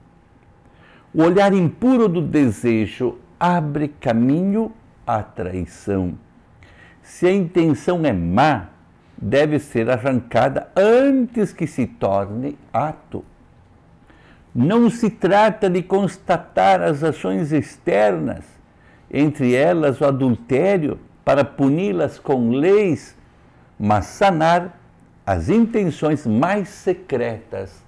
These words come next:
da pessoa. Quanto ao divórcio, abolida a tolerância da lei de Moisés, o matrimônio torna-se livre escolha de amor fiel, com que o casal se compromete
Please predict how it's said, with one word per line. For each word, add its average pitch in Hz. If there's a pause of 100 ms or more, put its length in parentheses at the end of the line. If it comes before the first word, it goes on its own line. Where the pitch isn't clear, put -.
da 90
pessoa. - (1200)
Quanto 160
ao 117
divórcio, 98 (680)
abolida 196
a 156
tolerância 147
da 117
lei 127
de 107
Moisés, 92 (760)
o 226
matrimônio 196
torna-se 135
livre 180
escolha 156
de 139
amor 156
fiel, 156 (960)
com 113
que 101
o 95
casal 95
se -
compromete 110